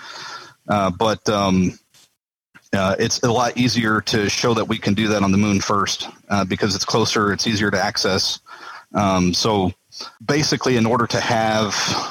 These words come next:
a permanent human presence that far out, you, you can't take everything with you, right? It's just, uh, um, it's just like, you know, when you go on a road trip, you know, you, you don't bring all your gas with you,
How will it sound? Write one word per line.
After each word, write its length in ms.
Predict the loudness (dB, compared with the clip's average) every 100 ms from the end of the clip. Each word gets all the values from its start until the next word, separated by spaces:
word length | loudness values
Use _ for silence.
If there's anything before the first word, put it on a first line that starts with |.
| -12 -20 _ _ _ _ -6
a 100 | -4
permanent 480 | 0 2 2 2 2
human 260 | 2 2
presence 640 | 0 0 0 0 0 -2 -6 -4
that 280 | -2 0 -2
far 360 | 0 0 0 0
out, 340 | 0 -2 -4 -20 _ _ _ _ -6
you, 220 | -2 -2 -2
you 120 | -2 0
can't 260 | 0 0
take 200 | 0 0
everything 380 | 0 0 0 2
with 200 | 0 -2
you, 220 | -4 -4 -6 -4
right? 240 | -2 -2 0
It's 240 | -2 0
just, 320 | 0 0 0
uh, 380 | 2 2 2 0 -4 _ -20 -20 -20 -20 _ _ _ 0
um, 420 | 2 4 2 0 -4
it's 140 | -2
just 200 | 0 0
like, 320 | 0 0 -2 -8 -8 -14 _ _ _ _ -2
you 80 |
know, 80 | 0
when 100 | 2
you 80 | 2
go 120 | 2
on 100 | 2
a 60 | 2
road 220 | 2 0
trip, 340 | 0 0 -2 -10 -12 -18 _ _
you 80 | 0
know, 140 | 2 2
you, 160 | -2
you 160 | -2 0
don't 180 | 0 2
bring 180 | 2
all 120 | 2 2
your 120 | 0
gas 320 | 0 0 -2
with 160 | -4 -2
you, 180 | -2